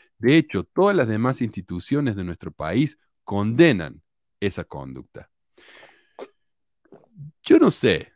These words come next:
si la mormona es la única iglesia que hace esto con los niños, pero revisando algunas iglesias populares en Estados Unidos, encontré esto.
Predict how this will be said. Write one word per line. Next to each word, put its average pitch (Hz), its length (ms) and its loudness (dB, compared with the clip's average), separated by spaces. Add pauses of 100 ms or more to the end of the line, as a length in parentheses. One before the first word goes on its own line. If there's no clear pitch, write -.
si - 180 -6
la 101 100 2
mormona 110 460 2
es 110 60 2
la 107 80 2
única 123 260 -2
iglesia 104 340 -4
que 101 160 -2
hace 98 200 -4
esto 92 200 -6
con 85 140 -8
los 85 100 -8
niños, 110 340 0
pero 98 200 -2
revisando 117 600 2
algunas 131 380 0
iglesias 110 380 -4
populares 101 600 -4
en 87 80 -8
Estados 110 420 -4
Unidos, 127 560 0 (340)
encontré 98 600 -4
esto. - 300 -14